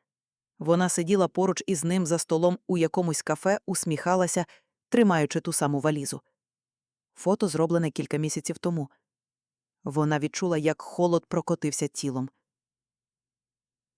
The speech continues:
Це була вона. Її усмішка, її очі.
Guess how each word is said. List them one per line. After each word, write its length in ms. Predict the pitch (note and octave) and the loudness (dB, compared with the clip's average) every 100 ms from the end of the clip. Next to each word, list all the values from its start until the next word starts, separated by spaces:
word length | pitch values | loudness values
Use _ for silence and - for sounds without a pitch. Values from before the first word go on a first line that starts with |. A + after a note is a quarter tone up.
| _ | _
Це 320 | _ - D#3+ D#3+ | _ -2 2 2
була 420 | D#3 E3+ D#3+ F3+ | 2 2 4 2
вона. 540 | G3 G#3+ A3 G3 D3 - _ _ _ _ _ _ _ _ _ | 2 4 6 4 2 -4 _ _ _ _ _ _ _ _ _
Її 400 | G3 E3+ G3 A3+ | 0 4 6 4
усмішка, 580 | - B3+ B3 G3 F3+ F3+ | 4 4 4 4 2 2
її 300 | F#3 G#3+ A#3 | 2 2 2
очі. 460 | - C#4 A#3+ - C#3 | 4 4 4 2 -4